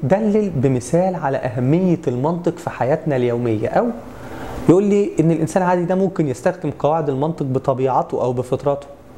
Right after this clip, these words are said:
أكيد طبعا الإنسان بيستخدم المنطق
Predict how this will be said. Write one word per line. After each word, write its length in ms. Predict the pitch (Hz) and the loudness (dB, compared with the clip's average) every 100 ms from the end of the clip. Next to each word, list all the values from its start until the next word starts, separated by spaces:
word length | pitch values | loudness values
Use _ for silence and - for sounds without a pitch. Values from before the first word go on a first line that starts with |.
| - - - - - - | -20 -18 -16 -14 -12 0
أكيد 320 | 135 220 233 - | 4 6 4 4
طبعا 280 | 147 117 110 - - - - - - - - | 2 2 -2 -6 -14 -16 -14 -14 -12 0 2
الإنسان 500 | 156 175 285 294 277 - - | 4 4 4 4 2 -2 0
بيستخدم 580 | 147 156 - 240 180 151 | 2 2 2 2 4 2
المنطق 400 | 123 147 175 160 | 2 0 -2 -6